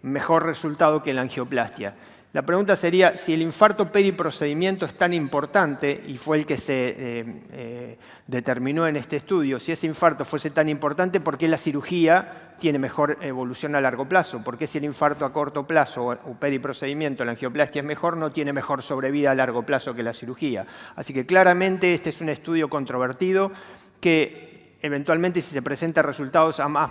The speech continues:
a más tiempo, posiblemente tenga que concluir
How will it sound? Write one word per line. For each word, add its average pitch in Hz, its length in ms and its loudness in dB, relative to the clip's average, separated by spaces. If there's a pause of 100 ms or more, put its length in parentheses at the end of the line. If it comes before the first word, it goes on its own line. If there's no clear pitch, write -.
a 151 120 0
más 160 180 -2
tiempo, 175 340 -2
posiblemente 156 680 -2
tenga 160 680 2 (120)
que 127 80 -6
concluir 143 580 -2